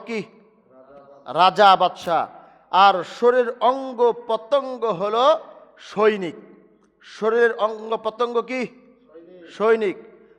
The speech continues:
রসুল বলে যে রাজা বাদশাহ যদি ভালো থাকে, তাহলে সৈনিকরাও ভালো থাকে।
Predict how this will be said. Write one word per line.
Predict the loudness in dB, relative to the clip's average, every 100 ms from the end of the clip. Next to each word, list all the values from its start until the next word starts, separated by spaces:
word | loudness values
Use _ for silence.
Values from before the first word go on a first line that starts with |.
| -10
রসুল | -8 -4 -4 0
বলে | 2 4 4 2 -2 -20 -20 -20 -20 _ -6
যে | -2
রাজা | 4 4 6 6 6
বাদশাহ | 4 2 0 -2 -2
যদি | -2 -10 -10
ভালো | -8 -2 2 2
থাকে, | 0 -4 -4 -6 -6 -16 -20 _ _ _ -6
তাহলে | -4 -2 -6
সৈনিকরাও | -8 -6 -6 -8 -4 -2 -2
ভালো | -4 -10
থাকে। | -12 -16 -20